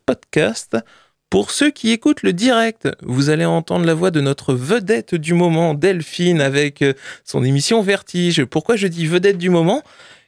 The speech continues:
Car il existe un petit magazine qui s'appelle Clapin, qui est disponible gratuitement,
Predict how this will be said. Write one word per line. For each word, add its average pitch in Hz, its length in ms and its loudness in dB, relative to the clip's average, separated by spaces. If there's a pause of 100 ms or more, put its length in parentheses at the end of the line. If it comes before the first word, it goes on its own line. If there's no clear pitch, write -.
(120)
Car 339 360 2
il 233 180 2
existe 226 440 -2
un 196 80 2
petit - 340 -4
magazine 208 640 0
qui 160 140 -12
s'appelle 123 500 0
Clapin, 208 480 -2 (360)
qui 131 140 0
est 123 60 0
disponible 123 720 0
gratuitement, 196 720 -2